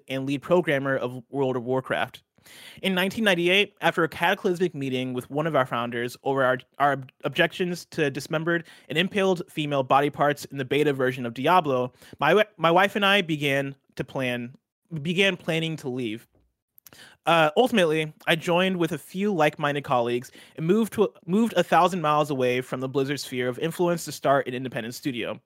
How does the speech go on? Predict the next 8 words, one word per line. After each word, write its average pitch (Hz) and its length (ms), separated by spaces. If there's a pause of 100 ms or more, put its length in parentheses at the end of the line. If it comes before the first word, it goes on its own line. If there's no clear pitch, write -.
(520)
Uh, 143 100
he 156 140
then 185 120
continues, 156 460
quote, - 400 (380)
"We 185 120
need 220 240
unionization. 147 800